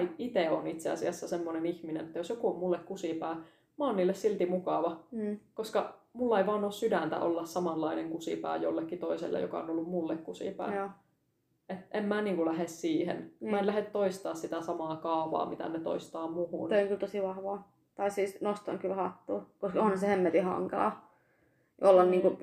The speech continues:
Speaker 2: pystyy niinku olee mukava ihmiselle, joka on paskatyyppi.
Speaker 1: Niin, mut sekin on vaan ehkä semmoinen, että se vaatii ehkä sit tietynlaista semmoista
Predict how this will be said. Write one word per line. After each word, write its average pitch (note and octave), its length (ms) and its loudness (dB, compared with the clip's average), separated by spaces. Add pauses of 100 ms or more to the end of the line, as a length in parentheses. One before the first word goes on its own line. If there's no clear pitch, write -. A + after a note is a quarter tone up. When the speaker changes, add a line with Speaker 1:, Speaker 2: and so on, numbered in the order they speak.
Speaker 2:
pystyy F#3+ 540 2
niinku E3+ 340 4
olee D#3+ 440 6 (1120)
mukava F#3 460 6
ihmiselle, F3+ 600 2
joka - 260 -2
on - 180 -6 (360)
paskatyyppi. - 760 -2 (640)
Speaker 1:
Niin, F#3 220 -6
mut F3+ 80 -8
sekin G3 240 -2
on E3+ 60 2
vaan F3 140 2
ehkä F3+ 120 -6
semmoinen, F3+ 240 -2
että F#3 100 -2
se F3 40 0
vaatii F3 420 2
ehkä F3 220 -6
sit F3+ 200 -10
tietynlaista E3 640 -4
semmoista D#3+ 480 -10